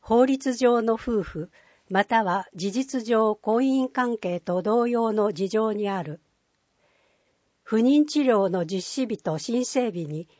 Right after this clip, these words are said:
夫婦双方が市内在住である。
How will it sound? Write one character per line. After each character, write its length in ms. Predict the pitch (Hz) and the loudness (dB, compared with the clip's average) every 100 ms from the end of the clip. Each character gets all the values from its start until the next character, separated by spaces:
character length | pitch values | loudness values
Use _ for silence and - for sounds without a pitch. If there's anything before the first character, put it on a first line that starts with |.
| _ _ _ | _ _ _
夫 240 | 294 269 | 2 2
婦 240 | 262 196 196 | 2 -2 0
双 280 | 285 254 | 2 2
方 260 | 247 196 175 | 2 0 0
が 200 | 180 180 | 0 -4
市 180 | - 262 | -2 -2
内 240 | 233 170 | 0 -2
在 280 | 196 185 226 | 0 0 -2
住 240 | 233 226 | -2 -4
で 120 | 202 196 | -2 -4
あ 120 | 180 | -4
る。 180 | 143 | -8